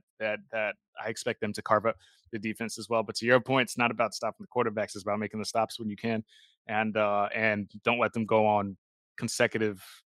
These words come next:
streaks of completing twelve to thirteen passes. You're not gonna fare out well. They're not, if, if, especially, I think where the defense really, really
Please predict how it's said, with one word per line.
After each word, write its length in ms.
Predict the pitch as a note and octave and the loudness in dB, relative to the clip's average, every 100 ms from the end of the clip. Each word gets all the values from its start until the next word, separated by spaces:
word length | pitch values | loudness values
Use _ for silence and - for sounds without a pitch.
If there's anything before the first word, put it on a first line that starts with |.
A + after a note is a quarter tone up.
| _ | _
streaks 480 | - - A#2+ G#2+ A#2 | -12 -8 -6 -2 -2
of 120 | G2+ | -2
completing 420 | A2+ C3 A2+ G#2 | -2 0 0 -2
twelve 260 | - A#2 G#2+ | 2 2 2
to 80 | |
thirteen 320 | - A2 G#2+ G#2 | -2 -4 -4 -4
passes. 400 | G#2+ A#2 - A2 | -4 -4 -6 -2
You're 80 | |
not 220 | A#2 A2 A#2 | 4 4 4
gonna 120 | A2 | 0
fare 240 | - A2 | 2 2
out 160 | G#2+ G#2 | 2 4
well. 240 | A2 G#2+ - - | 4 2 0 -12
They're 100 | B2 | 0
not, 220 | B2 A#2+ B2+ | 6 6 6
if, 160 | A2+ | 0
if, 140 | B2+ - | -2 0
especially, 720 | C3+ B2 - E3 - D3+ B2+ - _ - | -2 0 4 4 4 2 2 -2 _ -2
I 60 | A#2 | 0
think 260 | - C#3+ | 2 2
where 120 | D3 C3+ | 4 4
the 100 | A#2 | 2
defense 560 | B2+ B2 A#2+ A2 - | -2 -2 0 0 0
really, 260 | B2 B2+ B2+ | 2 2 2
really 480 | A2 A#2+ B2+ B2+ | 0 0 0 -4